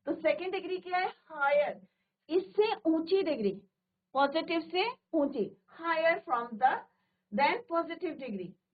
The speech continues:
better। तो हम क्या यूज़ करेंगे? Better than। तो जहां पे भी हम than आता है तो हम क्या यूज़ करेंगे? Better than। तो good का second क्या हो गया आपका? Better, क्योंकि हम यहाँ पे कंपेयर कर रहे हैं। Clear?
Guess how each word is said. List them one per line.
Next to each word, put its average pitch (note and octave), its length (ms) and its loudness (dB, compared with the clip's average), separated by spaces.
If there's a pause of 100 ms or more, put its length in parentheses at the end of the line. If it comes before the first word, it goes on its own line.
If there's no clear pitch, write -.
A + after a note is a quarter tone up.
better। C4+ 520 4 (920)
तो B3 60 -6
हम D4+ 180 -2
क्या D#4+ 120 0
यूज़ D#4+ 280 0
करेंगे? D#4+ 480 -4 (600)
Better C4 560 4
than। A#3 380 0 (280)
तो B3 60 -6
जहां D4+ 360 0
पे G#4 160 -2
भी F#4+ 180 2
हम D4+ 500 0
than A3+ 440 2
आता C#4+ 260 4
है C#4 100 6
तो C#4 100 -2
हम C4 180 -2
क्या C4 120 0
यूज़ B3 240 -2
करेंगे? B3+ 280 -2
Better A3 320 -2
than। G3 200 -8 (880)
तो A#3+ 60 -2
good D4 260 2
का E4+ 160 4
second E4 360 -2
क्या E4 120 4
हो D#4+ 60 6
गया E4 160 4
आपका? E4 260 2
Better, B3+ 360 2
क्योंकि D4 260 0
हम F4+ 180 2
यहाँ F4 140 2
पे F#4 140 -4
कंपेयर D#4+ 600 4
कर D4 180 2
रहे G#3+ 120 -2
हैं। - 160 -12 (440)
Clear? D#4+ 240 2